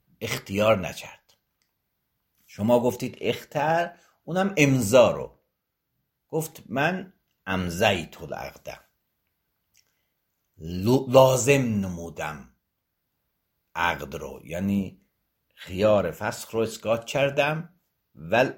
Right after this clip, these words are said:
عقد تبدیل شد از عقد جایز خیاری به عقد لازم.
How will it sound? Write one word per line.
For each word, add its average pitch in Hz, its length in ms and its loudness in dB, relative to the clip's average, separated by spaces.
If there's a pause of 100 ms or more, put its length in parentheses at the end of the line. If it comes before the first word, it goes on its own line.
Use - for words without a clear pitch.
عقد 120 340 4
تبدیل 120 460 -12
شد 120 280 -10
از 78 180 -4 (100)
عقد 80 360 -8
جایز 78 640 -6
خیاری 85 640 -4
به 175 140 -4
عقد 69 280 -6
لازم. - 460 -12